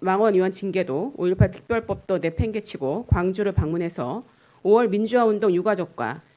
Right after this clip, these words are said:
희생자분들을 모욕했습니다. 군에 다녀오지 않은 분답게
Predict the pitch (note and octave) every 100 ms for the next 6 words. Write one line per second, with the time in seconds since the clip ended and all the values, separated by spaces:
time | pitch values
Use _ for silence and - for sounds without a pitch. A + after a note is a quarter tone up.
0 | _ - D4 C4 A#3+ A3+ G3+ D#3 D3+ G#3
1 | G#3 D#3+ D#3+ F3+ - C#3+ B2 A#2 D#3+ _
2 | _ _ _ _ _ _ _ _ _ A#3+
3 | C4 C4 G#3 B3 B3+ A#3+ G3+ G#3 G3 G3+
4 | F#3 E3 C#3 G#3+